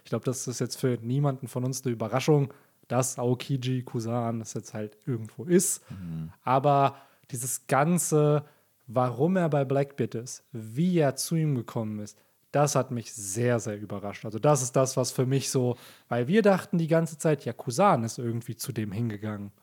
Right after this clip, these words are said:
Speaker 1: und hat, ist einen aktiven Step,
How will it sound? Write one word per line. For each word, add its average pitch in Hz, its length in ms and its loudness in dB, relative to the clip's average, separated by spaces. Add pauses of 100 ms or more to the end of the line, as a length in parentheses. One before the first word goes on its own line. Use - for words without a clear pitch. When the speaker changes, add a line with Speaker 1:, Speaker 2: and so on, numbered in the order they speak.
Speaker 1:
und 117 200 -2
hat, 117 300 -4 (1300)
ist 147 180 -4
einen 151 160 -8
aktiven 135 500 -4
Step, - 480 0